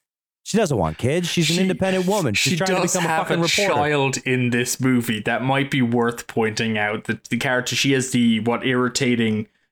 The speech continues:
Speaker 2: next door boy
Speaker 1: Yeah,
Speaker 2: who gets his
Speaker 1: but, but she doesn't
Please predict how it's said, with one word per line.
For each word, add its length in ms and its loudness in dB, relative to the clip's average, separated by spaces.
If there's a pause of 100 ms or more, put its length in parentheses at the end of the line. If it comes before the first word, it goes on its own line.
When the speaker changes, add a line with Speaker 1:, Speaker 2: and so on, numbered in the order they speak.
Speaker 2:
next 340 -2
door 300 2
boy 520 0 (180)
Speaker 1:
Yeah, 360 0
Speaker 2:
who 60 -8
gets 280 -2
his 100 0
Speaker 1:
but, 120 0
but 140 -2
she 140 0
doesn't 360 2